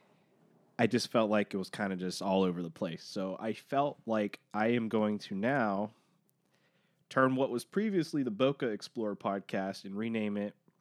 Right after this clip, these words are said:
into what I just said, the Becoming a Traveling Content Creator with C J Mata podcast. I am C J Mata, and I am your host for the podcast. And, uh, look, today's episode,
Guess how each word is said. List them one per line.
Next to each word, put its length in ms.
into 380
what 180
I 80
just 200
said, 240
the 60
Becoming 520
a 140
Traveling 480
Content 400
Creator 480
with 220
C 240
J 160
Mata 280
podcast. 600
I 140
am 100
C 220
J 160
Mata, 300
and 180
I 200
am 340
your 200
host 760
for 140
the 60
podcast. 760
And, 400
uh, 360
look, 380
today's 320
episode, 720